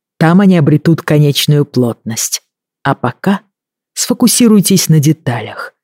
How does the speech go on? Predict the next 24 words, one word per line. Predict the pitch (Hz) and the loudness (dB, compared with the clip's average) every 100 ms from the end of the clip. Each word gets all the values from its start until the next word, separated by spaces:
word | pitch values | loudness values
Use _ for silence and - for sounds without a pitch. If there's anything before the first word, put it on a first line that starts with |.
| _ _ _ - | _ _ _ -8
Где | 127 127 131 | -2 0 0
и | |
когда | 131 131 131 | 0 0 2
еще | 190 - | 0 2
вы | 135 131 | 0 0
получите | 123 131 135 120 131 | 2 2 0 -2 -2
шанс | - 123 165 - - - - | -2 0 0 -2 -6 -14 -2
воплотить | 165 160 147 - 143 | -2 0 0 0 0
задумку | 135 131 120 147 151 170 | 0 0 2 2 2 -2
почти | - 165 - 156 | -2 -2 -2 2
мгновенно? | 151 156 180 202 180 110 110 104 - _ _ _ _ _ _ _ _ _ _ 151 | 4 4 4 2 0 -2 -8 -10 -14 _ _ _ _ _ _ _ _ _ _ -2
Ее | 147 131 | 0 0
пробирал | 147 135 131 127 | -2 0 0 0
восторг. | 127 135 - - - - _ _ _ _ | -2 -4 -6 -10 -10 -14 _ _ _ _
От | 160 - | -4 0
макушки | 147 - 151 - | 0 0 -4 -2
до | 139 131 | -2 -4
пяток. | - 127 - - - _ _ _ _ _ - | -6 -12 -12 -16 -16 _ _ _ _ _ -8
Подумать | 131 143 147 139 | -2 0 0 -2
о | |
чем | - 147 151 | -2 0 0
угодно? | 131 - 196 226 220 _ _ _ _ _ | -2 -2 0 -2 -4 _ _ _ _ _
О | - 120 | -8 -4
вилке? | 180 226 - 160 | -2 -2 -6 -10